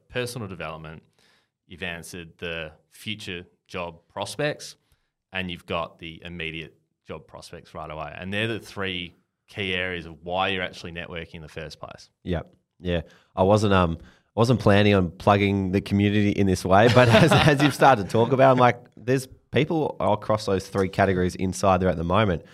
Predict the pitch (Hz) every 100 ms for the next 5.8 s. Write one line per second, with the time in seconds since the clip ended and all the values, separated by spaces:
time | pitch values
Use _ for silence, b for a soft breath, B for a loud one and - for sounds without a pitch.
0 | B - 117 104 104 - - - 113 107
1 | 107 113 110 104 98 101 98 95 92 b
2 | b b - 95 98 95 - 92 90 -
3 | 90 92 87 80 113 123 107 92 98 85
4 | 92 92 - 85 82 - 98 92 87 85
5 | b b b - 95 92 90 87